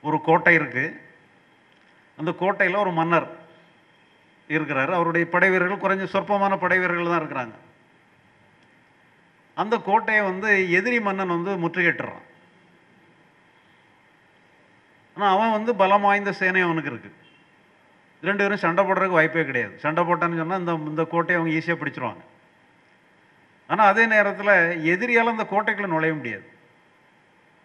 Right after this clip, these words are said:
இந்த கோட்டை அந்த அளவுக்கு பலம் உள்ளதா இருக்கு. அப்படி யாராவது நுழையணும்னு சொன்னா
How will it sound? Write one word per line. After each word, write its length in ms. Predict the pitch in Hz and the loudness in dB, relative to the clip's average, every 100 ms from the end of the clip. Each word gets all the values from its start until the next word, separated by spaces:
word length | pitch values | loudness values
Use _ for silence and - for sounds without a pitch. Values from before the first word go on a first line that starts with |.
| _ | _
இந்த 120 | - 131 | -20 -6
கோட்டை 280 | 185 202 175 | -4 2 0
அந்த 140 | 170 | 2
அளவுக்கு 260 | 170 170 170 | 0 -2 0
பலம் 300 | 151 147 139 | 0 2 0
உள்ளதா 180 | 123 | -2
இருக்கு. 200 | 113 98 - _ _ _ _ _ _ _ _ _ _ _ - - | -6 -10 -20 _ _ _ _ _ _ _ _ _ _ _ -20 -10
அப்படி 240 | 156 160 | -2 0
யாராவது 440 | 143 160 202 214 220 | 2 4 6 6 4
நுழையணும்னு 520 | 175 180 202 202 196 | 0 4 4 2 -4
சொன்னா 500 | 175 165 170 151 160 | -4 -2 0 0 -4